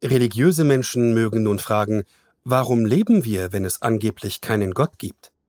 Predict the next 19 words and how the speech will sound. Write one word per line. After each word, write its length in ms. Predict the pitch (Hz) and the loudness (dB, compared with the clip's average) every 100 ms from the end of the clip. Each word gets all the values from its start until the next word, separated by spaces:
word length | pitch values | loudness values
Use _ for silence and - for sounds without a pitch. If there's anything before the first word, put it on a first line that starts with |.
| _ | _
Als 220 | 113 104 113 | -2 -2 -2
ob 240 | 101 - | -6 -2
alles 280 | 110 117 - | 2 2 0
umsonst 460 | 104 95 123 - | -4 0 0 0
wäre, 340 | 135 110 110 104 | 0 0 0 -2
wenn 140 | 104 | -2
es 140 | 101 - | -2 -4
nach 140 | 107 | -4
dem 180 | 104 95 | -6 -4
Tod 280 | 113 98 - | -2 -2 -6
nicht 220 | 90 - | -10 -4
weiterginge. 560 | 104 - 113 107 90 - _ _ _ _ | -2 -2 -2 -2 -4 -8 _ _ _ _
Dabei 320 | 131 120 117 | 0 2 2
sind 260 | 110 104 107 | 2 0 0
Rationalität 800 | 120 - 123 110 101 - 117 117 | -2 0 0 0 0 0 0 0
und 140 | 98 | -2
Spiritualität 960 | - - 123 107 113 104 113 - 139 139 | -4 -2 -2 0 -2 0 0 -2 -2 -2
kein 280 | - 151 147 | -4 -4 0
Widerspruch, 640 | 196 202 - - 90 - | 2 2 2 -8 -12 -12